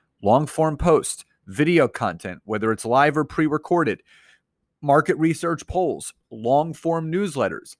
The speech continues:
it's all going to benefit your business in that much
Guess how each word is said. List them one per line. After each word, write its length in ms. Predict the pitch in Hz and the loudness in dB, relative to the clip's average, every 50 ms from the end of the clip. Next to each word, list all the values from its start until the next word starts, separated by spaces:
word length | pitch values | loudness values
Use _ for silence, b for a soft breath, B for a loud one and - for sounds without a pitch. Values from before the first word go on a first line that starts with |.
| _ _ _ | _ _ _
it's 220 | 143 139 - - - _ _ | -8 -8 -8 -10 -14 _ _
all 260 | 139 143 151 165 170 | 0 2 4 4 4
going 300 | - 156 147 151 151 139 | 2 0 0 0 -2 -4
to 80 | 131 113 | -4 -4
benefit 400 | 113 127 123 127 - 143 127 - | -4 -4 -4 -6 -6 -8 -6 -4
your 100 | 123 117 | -6 -4
business 640 | 90 107 107 104 - 147 156 175 - - - - _ _ _ _ _ _ _ _ | -4 -4 -4 -4 -6 -8 -10 -10 -10 -12 -12 -14 _ _ _ _ _ _ _ _
in 280 | - 135 127 120 113 104 | -6 -6 -4 -4 -2 2
that 300 | 135 131 135 139 - - | 2 4 4 2 0 -4
much 440 | 123 117 120 120 120 - - - | -2 0 0 0 0 -4 -10 -14